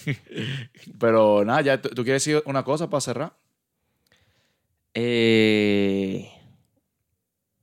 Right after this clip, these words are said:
Speaker 1: Puede ser algo
Speaker 2: no,
Speaker 1: motivacional,
Speaker 2: que
Speaker 1: puede
Speaker 2: si
Speaker 1: ser algo de la
Speaker 2: alguien, que
Speaker 1: música.
Speaker 2: si alguien quiere entrar a la industria de la música, yo no soy nadie en la industria de la música, pero yo entiendo que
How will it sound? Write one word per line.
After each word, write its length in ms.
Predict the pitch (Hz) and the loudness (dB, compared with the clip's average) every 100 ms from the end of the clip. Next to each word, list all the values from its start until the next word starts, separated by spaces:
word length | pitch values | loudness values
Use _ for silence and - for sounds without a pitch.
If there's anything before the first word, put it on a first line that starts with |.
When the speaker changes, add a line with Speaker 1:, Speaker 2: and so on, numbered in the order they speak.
| _ _ _ | _ _ _
Speaker 1:
Puede 160 | - 98 | -4 -2
ser 100 | 104 | 2
algo 140 | 110 117 | 2 2
Speaker 2:
no, 60 | |
Speaker 1:
motivacional, 520 | 117 92 143 151 147 131 | 0 2 4 6 4 4
Speaker 2:
que 60 | |
Speaker 1:
puede 100 | 123 | 2
Speaker 2:
si 80 | 135 | 4
Speaker 1:
ser 80 | 131 | 4
algo 40 | |
de 60 | 139 | 4
la 40 | |
Speaker 2:
alguien, 160 | 147 143 | 4 4
que 40 | 131 123 | 2 2
Speaker 1:
música. 60 | |
Speaker 2:
si 180 | 123 127 | 2 4
alguien 280 | 127 139 143 | 4 4 2
quiere 200 | 135 139 | 2 2
entrar 240 | 127 139 143 | 2 2 4
a 20 | |
la 60 | |
industria 300 | 135 131 139 | 2 -2 0
de 60 | 135 | 0
la 100 | 135 | 2
música, 540 | 156 156 135 131 - - _ _ _ _ _ _ _ _ _ _ _ _ _ | 2 0 -2 -6 -6 -10 _ _ _ _ _ _ _ _ _ _ _ _ _
yo 160 | 117 139 | 2 4
no 80 | 139 | 6
soy 180 | 135 131 | 4 4
nadie 260 | 135 143 | 6 6
en 40 | 131 | 6
la 60 | |
industria 320 | 123 135 139 127 | 4 2 4 4
de 80 | |
la 100 | 127 | 6
música, 460 | 147 190 156 156 156 | 6 4 4 2 2
pero 240 | 131 120 | 4 4
yo 120 | 117 123 | 4 4
entiendo 680 | 120 131 131 139 139 120 _ _ | 4 4 4 4 2 2 _ _
que 640 | 131 123 117 110 104 - | 2 4 6 4 2 0